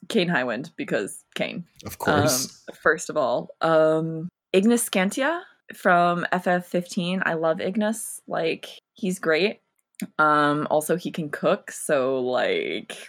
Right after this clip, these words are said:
Speaker 1: we need somebody to cook. <laughs> Um, Cloud Strife. Cloud Strife, of course, because Cloud. Um,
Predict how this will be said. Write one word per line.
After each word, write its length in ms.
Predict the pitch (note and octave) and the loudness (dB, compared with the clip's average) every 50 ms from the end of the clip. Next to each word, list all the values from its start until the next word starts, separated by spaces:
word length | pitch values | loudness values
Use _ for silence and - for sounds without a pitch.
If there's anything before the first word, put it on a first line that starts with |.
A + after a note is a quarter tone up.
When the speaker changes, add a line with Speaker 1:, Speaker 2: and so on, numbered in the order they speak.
| - | -8
Speaker 1:
we 140 | - D3+ D3 | -6 -6 -4
need 160 | C3+ C3+ - | -4 -6 -4
somebody 260 | - D3+ C3+ C3 B2+ A#2+ | -4 -4 -4 -4 -4 -4
to 120 | - C#3 | -6 -2
cook. 220 | - - F3 - - - - - - - - - - | 2 2 2 4 2 0 0 -2 -8 -16 -14 0 0
<laughs> 300 | F#4+ - - B3+ C4 C4 _ _ _ _ _ _ _ _ F#3 | 0 2 2 0 -2 -2 _ _ _ _ _ _ _ _ 2
Um, 600 | F#3 F#3+ F#3 F3+ F3+ F3+ F3+ F3 F3 E3+ D#3+ - - _ - - _ _ _ | 2 4 4 2 2 2 0 0 -2 -4 -6 -8 -14 _ -20 -20 _ _ _
Cloud 300 | - - A#3+ A3+ G#3+ G#3+ | 0 4 4 4 4 4
Strife. 340 | - - C#3 - - - - _ _ _ - - | 2 0 0 0 0 -6 -18 _ _ _ -20 -6
Cloud 240 | - E3 D3 F#3 - | 0 0 0 0 2
Strife, 260 | - B2+ B2 C#3 - | 0 0 0 0 -2
of 120 | - - | -10 -8
course, 260 | - - A2 D#3 - | -6 -6 -6 -6 -6
because 480 | - - - - - - A2 - - - - _ | -8 -10 -8 -6 -6 -6 -6 -6 -10 -10 -14 _
Cloud. 360 | - - - B1 - F3+ E3+ _ _ _ _ _ _ _ _ | -8 -4 -4 -4 -4 -4 -8 _ _ _ _ _ _ _ _
Um, 560 | - D3 C#3+ C#3+ D3 C#3+ C#3+ C#3 C3 C3 C3+ | -2 0 2 2 0 -2 -2 -4 -6 -6 -6